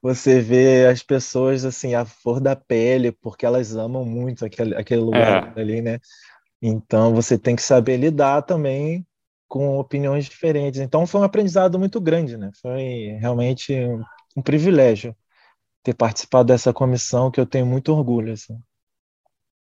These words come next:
Speaker 2: É, acho que essa é uma das, das tuas grandes qualidades, né? Que você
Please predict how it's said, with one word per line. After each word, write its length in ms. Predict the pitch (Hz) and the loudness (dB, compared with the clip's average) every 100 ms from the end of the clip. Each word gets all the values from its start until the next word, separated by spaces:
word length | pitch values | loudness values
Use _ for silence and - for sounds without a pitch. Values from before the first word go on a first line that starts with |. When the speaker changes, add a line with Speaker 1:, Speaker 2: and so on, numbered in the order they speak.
| _ _ | _ _
Speaker 2:
É, 140 | 139 123 | 0 4
acho 240 | 123 - | 4 2
que 80 | - | 2
essa 320 | 131 151 - | 2 2 2
é 20 | 165 | 2
uma 160 | 160 | 2
das, 360 | 160 160 - - _ | 2 0 -2 -16 _
das 460 | 135 143 135 - _ - | -2 -2 -2 -10 _ -2
tuas 280 | 156 151 139 | 2 2 2
grandes 520 | 135 151 196 165 - | 2 4 4 2 0
qualidades, 800 | 175 165 151 139 139 127 120 113 | 2 2 2 0 0 -2 -6 -14
né? 160 | 123 | -14
Que 180 | 120 131 | -14 -14
você 500 | 120 123 - 147 143 | -10 -10 -2 0 0